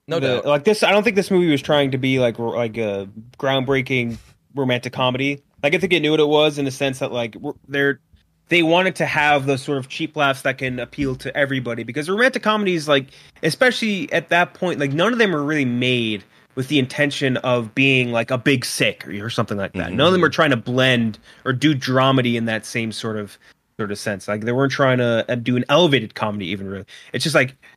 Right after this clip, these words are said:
Speaker 2: basically the, the fart humor stuff of romantic comedies. Like, that's what they would do. And it worked in a se-, I, I do think that in that sense, if you look at this in a bubble of two thousand five,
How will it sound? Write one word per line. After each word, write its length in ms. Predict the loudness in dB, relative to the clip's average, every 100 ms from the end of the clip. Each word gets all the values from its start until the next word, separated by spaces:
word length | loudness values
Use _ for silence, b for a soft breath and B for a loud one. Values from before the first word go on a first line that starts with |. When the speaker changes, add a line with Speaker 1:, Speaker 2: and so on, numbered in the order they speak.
| _
Speaker 2:
basically 540 | 2 2 2 0 4 4
the, 160 | 4 0
the 100 | -2
fart 320 | -2 2 2 0
humor 340 | -2 0 0
stuff 640 | -2 0 2 2 0 -8 -10 0
of 320 | 2 2 0
romantic 320 | -4 -4 -6
comedies. 360 | -8 -10 -8 -4
Like, 120 | 0
that's 160 | 0
what 80 | 0
they 80 | -2
would 120 | -2
do. 100 | -4 -12 _ b -2
And 160 | 2
it 180 | 4 4
worked 240 | 4 2
in 80 | 0
a 40 | -2
se-, 120 | -2
I, 260 | 0 2 2
I 20 |
do 160 | 2 0
think 240 | 0 0 2
that 300 | 2 2 0
in 120 | 0
that 220 | 2 2
sense, 220 | 0 -2
if 160 | -2 -2
you 60 | 0
look 140 | 0
at 40 | 0
this 140 | -2
in 80 | 0
a 60 |
bubble 340 | 0 2 2 0
of 100 | -2
two 120 | -2
thousand 260 | -2 -2 -4
five, 440 | 0 2 2 0